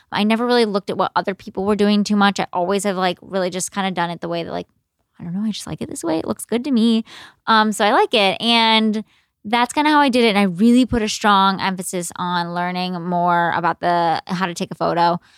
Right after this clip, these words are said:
you know, maybe how to style a photo, the basics. And then I just kind of, like,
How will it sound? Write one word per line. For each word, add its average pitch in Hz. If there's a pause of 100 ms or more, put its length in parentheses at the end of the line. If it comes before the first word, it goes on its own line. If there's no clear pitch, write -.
(160)
you 190
know, 180
maybe 180
how 180
to 175
style 175
a 175
photo, 170
the 175
basics. 165
And 180
then 180
I 180
just 170
kind 175
of, 170
like, 165